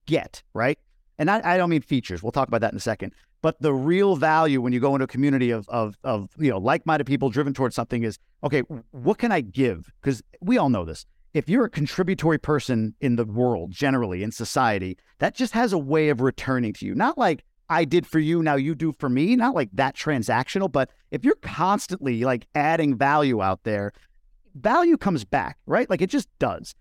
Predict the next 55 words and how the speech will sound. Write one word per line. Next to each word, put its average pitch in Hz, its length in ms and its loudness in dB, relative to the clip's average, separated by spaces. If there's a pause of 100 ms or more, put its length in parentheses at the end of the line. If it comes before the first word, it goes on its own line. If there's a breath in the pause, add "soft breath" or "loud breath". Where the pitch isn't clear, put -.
(360)
When 160 200 0
you 247 140 4
join 220 240 2
a 175 60 0
community 170 360 2
like 120 280 0
this, 113 340 -2 (200)
I, - 160 -14
I 147 80 0
think 175 220 -2
that's 165 300 0
the 170 100 0
number 151 420 2
one 131 240 0
thing. 101 180 -8
GoBundance, 156 480 0
Emerge, 135 320 -2
any 226 200 2
community, 90 360 -6
any 240 220 2
of 226 80 0
the 180 80 -4
masterminds 147 460 -2
I - 20 -2
just 113 160 -6
mentioned, 107 340 -6 (220 soft breath)
go 202 180 4
into 233 220 2
it 185 60 4
with, 160 140 2
"How 160 180 2
can, 175 220 -2
how 208 200 0
can 196 180 0
I 147 120 2
add 117 180 0
value?" 104 380 -2
And 143 80 0
then 165 80 0
just 208 180 -2
lean 240 160 2
into 202 160 0
whatever 185 240 2
you're 139 140 2
great 117 320 0
at, 82 160 -6
whatever, 175 360 0 (200 soft breath)
you 147 80 0
know, 120 160 -2
go 190 160 4
in 247 80 2
with 226 100 0
two 196 220 -2
ears 170 240 2
open 120 420 0